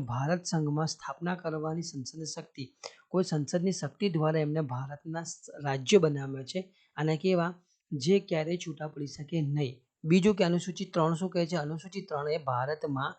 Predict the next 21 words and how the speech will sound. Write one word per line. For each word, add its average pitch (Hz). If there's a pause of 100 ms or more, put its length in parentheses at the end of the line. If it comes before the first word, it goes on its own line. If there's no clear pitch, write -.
(320)
સંઘના 156
નવા 165
રાજ્યોનું 170
નિર્માણ 139 (120)
કે -
અસ્તિત્વ 196
ધરાવતા 156
રાજ્યની 143
નામ, 135 (400)
સીમા 160
અને 180
ક્ષેત્રોમાં 147
પરિવર્તન 139 (100)
એ 156
સંસદ 135 (120)
કરી 135
શકશે. 135
એટલે -
કે 190
સંસદ 160
પાસે 175